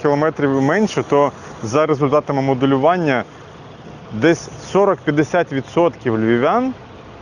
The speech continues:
пересувається якраз в цих межах. Так що вже величезна кількість львів'ян може користуватися велосипедом як щоденним транспортом. І ще хочу добавити про те, що класно, що є можливість користуватися велосипедом, не купляючи його,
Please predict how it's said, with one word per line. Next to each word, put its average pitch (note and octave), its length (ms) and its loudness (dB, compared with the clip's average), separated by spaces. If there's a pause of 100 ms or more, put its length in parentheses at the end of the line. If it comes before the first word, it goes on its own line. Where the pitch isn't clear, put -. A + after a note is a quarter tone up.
(800)
пересувається D3 720 0
якраз C#3+ 240 0 (120)
в - 40 -14
цих C3+ 180 -4
межах. G2+ 360 -4 (220)
Так D#3+ 200 -2
що D3 480 0
вже C3 380 0
величезна C#3 580 2
кількість A#2+ 460 -4
львів'ян D#3 340 2
може C3+ 200 0
користуватися B2+ 640 -2
велосипедом B2 640 0
як C3+ 140 0
щоденним C3 460 -2
транспортом. G2 640 -4 (380)
І C#3+ 60 2
ще G3 160 2
хочу F3+ 200 -2
добавити D#3+ 440 2
про C3 160 -2
те, F3 140 2
що C3 240 -2 (100)
класно, D3 460 0
що - 180 -6
є C3+ 120 2
можливість B2+ 520 2
користуватися C3+ 680 0
велосипедом, C#3 720 0
не D#3 100 2
купляючи C3 680 0
його, D#3+ 340 0